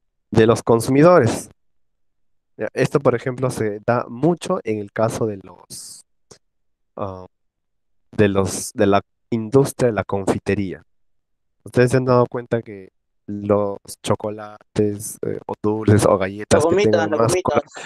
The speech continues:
Speaker 1: las gomitas, por ejemplo, ah, su, las gomitas. Todo lo que es confitería utiliza un montón de aditivos.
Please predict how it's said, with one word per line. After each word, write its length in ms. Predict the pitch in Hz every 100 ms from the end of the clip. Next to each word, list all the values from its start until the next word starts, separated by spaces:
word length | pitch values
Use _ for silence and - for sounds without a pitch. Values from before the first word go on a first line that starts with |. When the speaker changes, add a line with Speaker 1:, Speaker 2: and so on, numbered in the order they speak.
| - -
Speaker 1:
las 220 | 113 127
gomitas, 640 | 120 117 123 123 - 101 -
por 160 | 104
ejemplo, 240 | 98 104 71
ah, 240 | 50 104
su, 220 | - -
las 160 | 95 95
gomitas. 580 | 95 - _ - - - _
Todo 200 | 165 190
lo 120 | 180
que 100 | 165
es 80 | 175
confitería 720 | - 143 139 - 143 147 196 - _ _ _ _
utiliza 540 | 135 127 127 135 139 123
un 160 | 143 139
montón 340 | 127 - 143
de 80 | 127
aditivos. 520 | 104 - 90 71 -